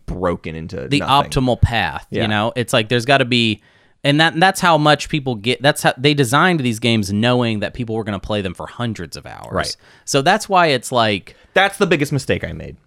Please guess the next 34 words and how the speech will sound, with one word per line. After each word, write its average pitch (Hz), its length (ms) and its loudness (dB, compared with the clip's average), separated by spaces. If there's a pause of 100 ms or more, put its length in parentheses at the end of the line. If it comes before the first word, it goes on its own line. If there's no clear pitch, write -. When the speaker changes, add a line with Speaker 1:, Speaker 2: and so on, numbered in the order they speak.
Speaker 2:
Yes. - 420 -8
Speaker 1:
Is 120 140 0
I 113 80 4
didn't 143 320 0
wanna 135 160 -2
play 120 180 0
it - 80 -2
for 92 120 -14
hundreds 101 320 -6
of 87 80 -6
hours, 92 400 -4 (360)
and 101 460 2 (420)
it's 127 200 2
what 101 320 2
it 113 160 -4
begs 101 300 0
of 101 100 -12
you. 87 220 -14
It 110 120 -2
begs 139 220 4
of 156 100 -2
you 156 80 0
Speaker 2:
Mm-hmm. 143 200 2
Speaker 1:
to - 100 -6
care 156 180 2
about 180 200 2
enough 160 400 -4
to - 80 -14
play 110 240 0
it - 80 -2
for - 80 -18
hundreds 110 280 -6
of 101 80 -2
hours, 95 200 0